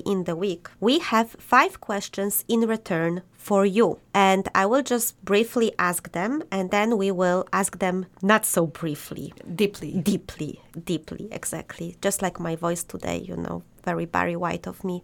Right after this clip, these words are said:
Speaker 1: Okay, so question number one would be,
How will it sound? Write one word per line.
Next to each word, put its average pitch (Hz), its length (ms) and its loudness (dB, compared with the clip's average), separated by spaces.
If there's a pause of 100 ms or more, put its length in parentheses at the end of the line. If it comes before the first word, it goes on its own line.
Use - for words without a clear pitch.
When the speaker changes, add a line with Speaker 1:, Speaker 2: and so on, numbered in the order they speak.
Speaker 1:
Okay, 302 360 4 (140)
so - 240 0
question 269 440 2
number 302 340 6
one 185 300 4
would 226 200 4
be, 170 160 -6